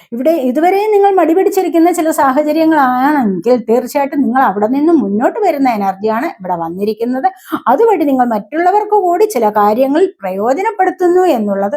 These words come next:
നമുക്കിവിടെ കാണാൻ കഴിയുന്നുണ്ട്. പുതിയ പുതിയ ഐഡിയാസ് കൊണ്ടുവന്നിട്ട്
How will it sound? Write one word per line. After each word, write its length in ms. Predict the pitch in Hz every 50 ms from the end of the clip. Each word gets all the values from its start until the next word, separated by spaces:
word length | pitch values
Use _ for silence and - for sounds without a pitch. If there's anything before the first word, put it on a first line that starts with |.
| - -
നമുക്കിവിടെ 360 | 190 185 185 180 180 165 175
കാണാൻ 400 | 202 - - - - - 139 156
കഴിയുന്നുണ്ട്. 580 | - _ 151 147 117 117 202 _ _ _ _ - _ _ _ _ _ _ _ _ _ _ _ _ _ _ _ _ _ _ _ _ _ _ _ _ _ _ _ _ _ _ _ _ _ _ _ _ _ _ _ _ _ _ _ _ _ _ _ _ _ _ _ _ _ _ _ _ _ _ _ _ _ _ _ _ _ _
പുതിയ 180 | 202 196 208 233
പുതിയ 220 | 233 247 240 269 262
ഐഡിയാസ് 500 | 247 226 226 220 254 262 262 - - -
കൊണ്ടുവന്നിട്ട് 600 | 311 302 285 262 277 277 277 294 285 262 294 339